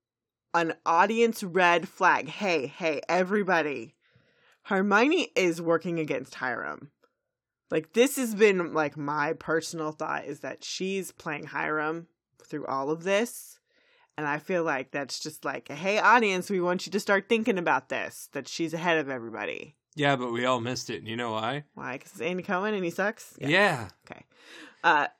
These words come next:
Speaker 2: And
Speaker 1: Kev-
Speaker 2: you know what? Now that I realize, too, you know what
Speaker 1: Uh-huh.
Speaker 2: else is so bothersome by this?
Speaker 1: What?
Speaker 2: It shouldn't have been Andy Cohen. It
Speaker 1: Why?
Speaker 2: should have been some name
Speaker 1: Uh,
Speaker 2: very similar to Andy Cohen, and Andy Cohen playing it,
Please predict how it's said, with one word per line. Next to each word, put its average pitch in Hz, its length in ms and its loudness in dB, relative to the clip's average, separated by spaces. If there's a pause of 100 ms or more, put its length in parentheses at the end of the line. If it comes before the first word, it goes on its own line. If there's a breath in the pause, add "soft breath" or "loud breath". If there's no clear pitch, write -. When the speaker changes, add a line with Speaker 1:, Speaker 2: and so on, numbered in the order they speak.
(260)
Speaker 2:
And 180 220 6
Speaker 1:
Kev- - 20 2
Speaker 2:
you 190 60 2
know 180 180 6
what? 190 380 2
Now 147 160 0
that 165 120 0
I 160 100 0
realize, 147 420 2
too, 147 360 0 (100)
you 139 80 -2
know 147 80 2
what 180 100 4
Speaker 1:
Uh-huh. 139 40 6
Speaker 2:
else 147 120 2
is 156 100 -4
so 175 120 -2
bothersome 143 480 0
by 156 160 2
this? 180 420 -4
Speaker 1:
What? 151 260 -14 (240)
Speaker 2:
It 151 120 -2
shouldn't 180 280 0
have 151 160 -4
been 147 220 2 (320)
Andy 120 340 -4
Cohen. 107 580 -4 (300)
It 123 100 0
Speaker 1:
Why? 110 60 -4
Speaker 2:
should 131 280 2
have 127 260 0
been 120 540 2 (760)
some 135 540 2
name 135 240 2
Speaker 1:
Uh, 160 100 2
Speaker 2:
very 120 280 2
similar 220 540 6
to 147 140 6
Andy 123 320 0
Cohen, 117 540 -2 (240 loud breath)
and 135 120 2
Andy 196 220 4
Cohen 240 320 6
playing 269 440 4
it, 120 220 -4